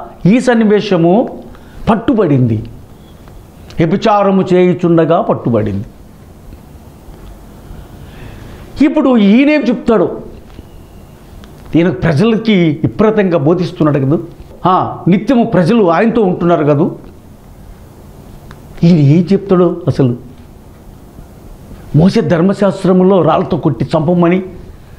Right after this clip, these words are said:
మోసే ధర్మశాస్త్రము లిఖింపజేశాడు, అసలు ఈయనేం చెప్తాడు అని తప్పు పట్టుకోవటానికి కోసం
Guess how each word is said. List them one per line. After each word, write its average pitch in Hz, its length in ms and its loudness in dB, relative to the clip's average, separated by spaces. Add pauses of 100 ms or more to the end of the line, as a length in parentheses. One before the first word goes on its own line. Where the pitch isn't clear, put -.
(200)
మోసే 190 200 2
ధర్మశాస్త్రము 185 720 2
లిఖింపజేశాడు, 165 840 2 (1400)
అసలు 135 200 2
ఈయనేం 185 320 4
చెప్తాడు 175 420 0 (1700)
అని 214 560 2 (220)
తప్పు 240 240 0
పట్టుకోవటానికి 180 680 0
కోసం 139 320 -2